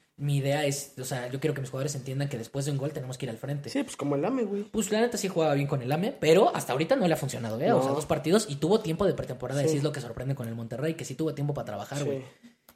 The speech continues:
Speaker 1: Entonces, de ahí Monterrey, pero no, no ha jugado tan bien, pero bueno, sacó el resultado.
Speaker 2: Ujú.
Speaker 1: Y, y bueno, creo que el Atlas sí merecía ese empatillo, yo creo. ¿Y qué más hubo, güey? Chivas, las Chivalácticas, güey, andan de andar bien ilusionados.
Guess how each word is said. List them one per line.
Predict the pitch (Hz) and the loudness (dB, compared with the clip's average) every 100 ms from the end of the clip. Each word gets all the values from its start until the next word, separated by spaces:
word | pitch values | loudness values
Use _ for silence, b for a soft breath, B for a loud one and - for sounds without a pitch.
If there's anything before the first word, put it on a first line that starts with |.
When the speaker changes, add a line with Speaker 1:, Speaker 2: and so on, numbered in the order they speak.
| - | -16
Speaker 1:
Entonces, | 123 123 135 135 139 - - | -16 -12 -8 -4 -4 -6 -8
de | 120 | -8
ahí | 123 | -2
Monterrey, | 143 139 113 127 147 143 | 0 0 -2 -4 -4 -4
pero | - - - | -4 -4 -4
no, | 135 | -4
no | 139 143 | -2 -2
ha | |
jugado | 143 143 | 2 0
tan | 143 | 0
bien, | 143 208 | -2 0
pero | 156 | 2
bueno, | 143 143 | 2 0
sacó | 123 147 | -4 -4
el | |
resultado. | 135 123 110 170 226 - | -4 -4 -2 -2 -2 0
Speaker 2:
Ujú. | 175 220 - _ | 2 2 0 _
Speaker 1:
Y, | 135 120 117 113 107 | -12 -10 -10 -10 -10
y | 131 | -10
bueno, | 117 123 117 | -10 -10 -4
creo | 123 | 0
que | 156 | 2
el | |
Atlas | 147 147 | 2 0
sí | 143 | 0
merecía | 139 113 127 120 113 | -2 -2 -6 -10 -14
ese | - 127 | -16 -16
empatillo, | 120 127 113 123 - | -18 -18 -20 -18 -14
yo | 131 | -12
creo. | 127 117 _ _ - - _ _ _ | -12 -16 _ _ -20 -20 _ _ _
¿Y | - 135 123 120 120 | -16 -12 -12 -12 -12
qué | 143 | -8
más | 143 - | -6 -6
hubo, | 131 | -6
güey? | 113 113 113 135 | -8 -12 -14 -6
Chivas, | - 151 156 | 0 2 2
las | 127 113 | 0 -2
Chivalácticas, | 131 117 131 - 185 135 120 | -2 0 -2 -2 -4 -4 -4
güey, | 117 113 | -6 -4
andan | 135 143 | -2 0
de | |
andar | 135 139 | 2 2
bien | 151 | 0
ilusionados. | 135 110 113 123 139 131 | -2 -4 -6 -4 -2 -4